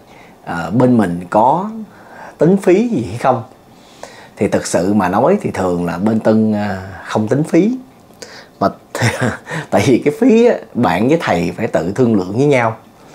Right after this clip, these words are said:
Chứ bên mình không phải là môi giới. Mình cảm thấy bạn gặp những cái chuyện đó thiệt, mà mình có sự hiểu biết thì mình đứng ra mình giúp. Nhưng mà cũng có những trường hợp mà có nhiều người, người ta bị trường hợp là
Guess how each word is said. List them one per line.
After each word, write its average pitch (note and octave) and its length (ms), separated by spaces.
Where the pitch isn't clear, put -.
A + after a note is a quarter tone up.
Chứ E3 120
bên C3 240
mình F#2+ 180
không G#2+ 120
phải C3 140
là A#2 60
môi B2 380
giới. D3 240
Mình A2 240
cảm G#2 180
thấy F3 140
bạn G2+ 260
gặp G2 200
những G#2+ 120
cái C3+ 140
chuyện F2+ 180
đó B2 120
thiệt, F2+ 240
mà F#2+ 160
mình F2 280
có C3 240
sự - 180
hiểu F#2 200
biết F3 300
thì G2+ 120
mình F2+ 340
đứng C3 200
ra A2 340
mình F2 160
giúp. D#3+ 140
Nhưng B2+ 140
mà G2+ 100
cũng C3+ 260
có F3+ 120
những C3 240
trường G#2+ 260
hợp E2 260
mà G2 380
có F3+ 140
nhiều B2+ 260
người, F#2+ 300
người F#2 120
ta A#2 180
bị F#2 260
trường G2 280
hợp E2 280
là F2 460